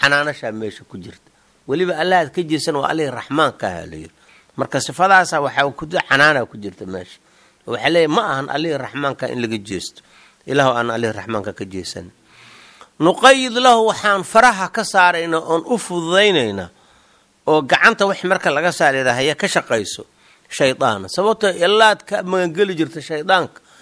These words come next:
oo markastaba "Acuudu billahi" aad dhihi jirtay. Haddaad "Acuudu billahi" weyso, Allihii aad ka aadan aqoonin, shaydaan wax kaa ceshana lama arko.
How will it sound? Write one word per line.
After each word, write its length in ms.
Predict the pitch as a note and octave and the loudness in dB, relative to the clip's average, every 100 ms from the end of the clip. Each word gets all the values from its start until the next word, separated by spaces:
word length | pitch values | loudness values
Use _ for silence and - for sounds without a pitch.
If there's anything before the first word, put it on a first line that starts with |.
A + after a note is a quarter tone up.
| _ _ _ _ - | _ _ _ _ 0
oo 120 | D3 | 2
markastaba 520 | E3+ G3 F#3 D3+ F3 D#3+ | 4 2 2 0 2 2
"Acuudu 260 | D3+ G3 F3+ | 2 -2 -2
billahi" 240 | D#3+ F3+ E3+ | -2 2 2
aad 80 | D#3+ | 2
dhihi 180 | D3+ E3+ | -2 -2
jirtay. 440 | C#3 B2+ - F3+ F3+ - - _ _ _ _ _ D3 | 0 -2 2 0 0 -14 -20 _ _ _ _ _ -2
Haddaad 280 | D3 A3 G#3 E3+ | 6 6 6 2
"Acuudu 240 | A#3 A3+ | -2 -2
billahi" 360 | F#3 A#3+ A3+ G3 | 0 6 8 8
weyso, 240 | F3+ D#3 | 4 2
Allihii 400 | G3 F3 A3 G3+ | 2 2 0 0
aad 160 | F#3 F3 | 2 0
ka 100 | - G3 | 0 2
aadan 240 | G3+ A#3 | 4 4
aqoonin, 540 | G3 - C#3+ A2+ G#2+ F#2+ _ _ _ | 0 0 0 0 -2 -8 _ _ _
shaydaan 400 | - D#3 E3+ F3+ E3+ | -6 -4 2 2 2
wax 120 | - | 0
kaa 180 | - D#3+ - | 0 0 0
ceshana 320 | C#3 D3+ C#3 | -4 0 2
lama 240 | C#3+ F3 | 2 2
arko. 520 | F3 D3+ G3 G3 A#2 | 0 0 4 4 4